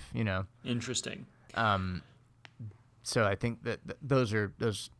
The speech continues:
Speaker 1: answer the question kind of similarly, that maybe it, it just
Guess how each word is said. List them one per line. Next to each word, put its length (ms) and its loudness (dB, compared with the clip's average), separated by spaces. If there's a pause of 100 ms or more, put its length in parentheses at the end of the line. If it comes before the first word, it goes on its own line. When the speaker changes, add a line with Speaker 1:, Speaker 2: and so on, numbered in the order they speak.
(160)
Speaker 1:
answer 280 -2
the 80 0
question 520 4
kind 260 0
of 80 -4
similarly, 560 0
that 140 -4
maybe 340 -2
it, 120 -2 (100)
it 180 -6 (560)
just 240 0